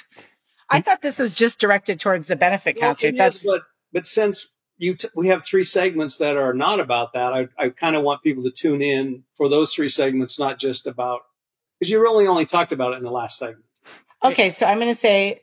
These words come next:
Speaker 1: strategic music licensing, artist management, and a benefit concert. Oh, no, a-, and an
Speaker 3: Perfect.
Speaker 1: anniv-,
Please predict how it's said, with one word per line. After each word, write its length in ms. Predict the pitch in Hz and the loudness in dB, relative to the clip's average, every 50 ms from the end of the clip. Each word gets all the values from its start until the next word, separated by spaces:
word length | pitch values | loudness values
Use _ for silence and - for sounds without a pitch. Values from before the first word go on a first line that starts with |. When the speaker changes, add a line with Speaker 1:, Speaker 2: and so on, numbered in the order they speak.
| _ - - - _ | _ -20 -20 -20 _
Speaker 1:
strategic 600 | - - - - - - 262 262 220 277 294 - | -12 -8 -8 -6 -2 0 -2 0 0 -2 -2 2
music 320 | 285 262 247 226 247 - | 2 2 2 2 0 0
licensing, 600 | - 196 180 165 - 202 175 - 190 185 196 - - - | 2 2 0 0 -2 -6 -6 -4 -4 -4 -4 -6 0 2
artist 420 | 202 196 214 240 277 269 - - | 2 2 4 2 0 0 0 0
management, 840 | 190 175 175 190 214 226 233 202 - - 151 135 135 151 156 - - - _ - - - - - - - | 0 2 2 2 2 2 0 -2 0 0 0 0 0 -2 -4 -6 -10 -14 _ -20 -20 -18 -20 -10 -2 0
and 120 | 196 202 | 2 2
a 60 | 214 | 4
benefit 460 | 170 220 220 233 262 262 - - - | 4 4 4 4 4 0 0 -2 -4
concert. 680 | - - 190 175 170 156 - 190 175 175 170 - - - _ _ _ _ | -2 -2 0 0 0 0 0 0 0 0 -2 -6 -10 -14 _ _ _ _
Oh, 60 | - 165 | -6 -4
no, 220 | 156 151 151 - - - | -4 -4 -4 -6 -10 -12
a-, 160 | - 180 - - - | -12 -12 -12 -8 -4
and 140 | 190 185 165 | -2 -2 -2
an 100 | 175 - | -2 -4
Speaker 3:
Perfect. 100 | - - | -4 0
Speaker 1:
anniv-, 340 | 220 254 277 294 269 214 | 2 2 4 2 2 0